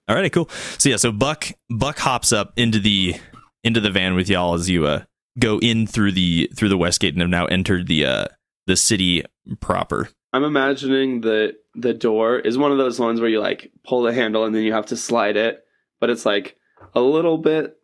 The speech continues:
Speaker 2: like, a little bit sticky. Like, you have to, like, really put your shoulder into it to slide it open.
Speaker 1: Mm-hmm.
Speaker 2: And then there's so many bits and bobs of my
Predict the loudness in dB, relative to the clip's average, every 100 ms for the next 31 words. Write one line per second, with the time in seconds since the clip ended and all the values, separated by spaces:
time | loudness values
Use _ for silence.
0 | _ -2 0 2 2 2 0 -2 0 0
1 | 2 2 2 0 -2 -2 0 -2 -2 -2
2 | -2 -2 -4 -4 -2 -2 0 -2 -2 -2
3 | 0 0 0 -2 -2 -4 -4 -2 -2 -2
4 | -4 -4 -4 -6 -10 _ _ _ _ -2
5 | 0 0 -2 -2 -4 -2 -2 0 0 2
6 | 0 0 -2 0 -2 0 0 -2 -4 -2
7 | 0 0 -2